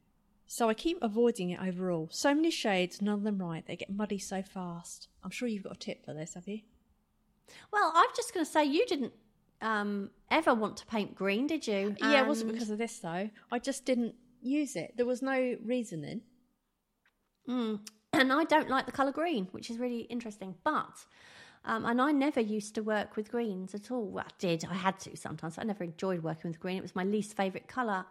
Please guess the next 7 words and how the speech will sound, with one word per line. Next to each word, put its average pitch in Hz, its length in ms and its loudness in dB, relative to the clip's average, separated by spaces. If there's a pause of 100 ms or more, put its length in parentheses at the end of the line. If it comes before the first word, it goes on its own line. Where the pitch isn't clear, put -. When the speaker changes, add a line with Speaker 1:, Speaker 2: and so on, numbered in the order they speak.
Speaker 2:
until 214 760 0 (400)
I 220 80 0
wanted 220 360 -2
to - 80 -16
paint 214 260 -2
wine 277 260 0
bottles. 185 600 -6